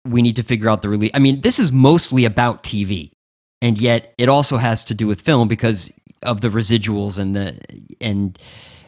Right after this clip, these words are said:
and all of the health and, and, uh, pension. But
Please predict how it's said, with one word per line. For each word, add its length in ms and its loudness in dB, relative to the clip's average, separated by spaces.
and 120 2
all 160 4
of 100 -8
the 80 0
health 260 0
and, 260 0
and, 320 -4
uh, 320 -2
pension. 460 0
But 340 2